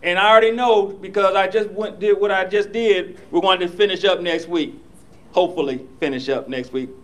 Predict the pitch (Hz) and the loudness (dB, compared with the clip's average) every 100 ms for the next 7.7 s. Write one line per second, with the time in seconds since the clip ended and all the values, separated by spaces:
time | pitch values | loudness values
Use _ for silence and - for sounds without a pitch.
0 | - 156 151 147 151 147 147 165 139 165 | -14 -8 -4 -4 -4 -4 -4 -8 -6 -4
1 | 147 143 139 143 135 143 135 135 127 127 | -2 -4 -2 -4 -2 -4 -4 -8 -8 -8
2 | 123 127 127 139 131 139 143 143 147 147 | -8 -8 -10 -10 -10 -12 -14 -14 -12 -10
3 | 139 147 139 131 - - - - - - | -8 -8 -6 -10 -12 -20 -20 -20 -20 -20
4 | - - 180 196 226 214 233 226 - 151 | -10 0 2 2 0 0 0 -2 -8 0
5 | 190 220 208 196 196 - - 139 208 196 | 2 2 0 -4 -8 -16 -12 0 0 0
6 | 180 - 226 226 - 160 160 196 190 180 | -4 6 6 6 -6 -12 -2 0 0 -2
7 | 165 190 202 202 143 131 123 | -4 -2 -2 -4 -10 -12 -14